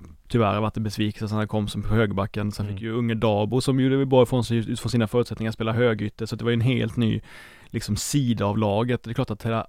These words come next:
Speaker 1: allt det där automatiserade, och det ser så naturligt ut i, i Häcken annars, att det, att det inte riktigt,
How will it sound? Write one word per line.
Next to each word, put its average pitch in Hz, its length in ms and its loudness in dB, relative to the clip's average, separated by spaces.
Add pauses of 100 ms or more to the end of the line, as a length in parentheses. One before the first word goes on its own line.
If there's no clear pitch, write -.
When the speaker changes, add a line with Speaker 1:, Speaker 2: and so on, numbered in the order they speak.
(140)
Speaker 1:
allt 117 180 -6
det 131 60 -4
där 127 160 0
automatiserade, 113 840 -2
och 117 60 0
det 110 80 -2
ser - 240 -8
så 110 100 -4
naturligt 113 540 -2
ut 120 180 -2
i, 107 260 -4
i - 20 -2
Häcken 139 320 -4
annars, 214 340 -2 (560)
att - 160 -12
det, 113 120 -10
att 110 120 -10
det 113 140 -4
inte 117 200 0
riktigt, 104 420 -8